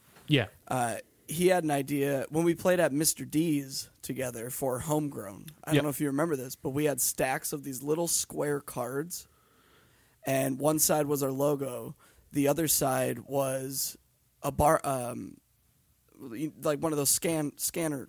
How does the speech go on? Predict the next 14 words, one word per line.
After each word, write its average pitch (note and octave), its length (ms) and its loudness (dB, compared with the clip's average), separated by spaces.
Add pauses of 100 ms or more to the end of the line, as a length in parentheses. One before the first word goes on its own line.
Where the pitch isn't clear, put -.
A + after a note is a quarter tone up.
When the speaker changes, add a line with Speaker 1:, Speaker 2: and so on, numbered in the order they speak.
Speaker 1:
Mm-hmm. D#3 80 4
Speaker 2:
things. G#3 320 0
What C#3+ 100 -8
are - 20 -4
those D3+ 160 -4
called? E3 300 -6
Q-, G3+ 380 0
Q F#3 460 0
R F3+ 200 4
codes? G#3 300 0
Speaker 1:
Q E3 120 4
R B2 120 2
code. B2 300 0 (120)
Mm-hmm. C#3+ 240 2